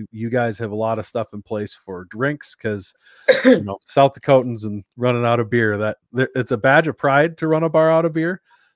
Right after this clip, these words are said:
Speaker 1: But I know you guys are gonna have a bunch of stuff in place to stop that this year.
Speaker 2: Well, why did no one tell me about Busch?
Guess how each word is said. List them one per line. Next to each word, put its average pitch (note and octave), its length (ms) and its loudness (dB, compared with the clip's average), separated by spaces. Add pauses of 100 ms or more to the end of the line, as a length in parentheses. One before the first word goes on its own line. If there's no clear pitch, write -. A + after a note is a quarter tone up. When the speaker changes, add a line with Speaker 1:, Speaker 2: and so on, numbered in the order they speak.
(280)
Speaker 1:
But A#2+ 260 2
I A#2+ 100 -2
know B2+ 140 -2
you A#2+ 160 -2
guys A2+ 320 2
are A2+ 60 -4
gonna G#2+ 340 -4 (240)
have A#2+ 140 -4
a - 20 -12
bunch G#2+ 220 -4
of - 40 -14
stuff G#2 220 -8
in G2 80 -14
place G2+ 240 -8
to F2+ 80 -16
stop F#2+ 320 -10
that - 180 -14
this - 160 -20
year. - 140 -20 (960)
Speaker 2:
Well, C4 140 2
why C4+ 220 6
did D#4+ 200 -10
no D4 140 -2
one C4 140 0
tell A#3+ 240 -6
me B3+ 140 -2
about A3 300 -10
Busch? - 560 -8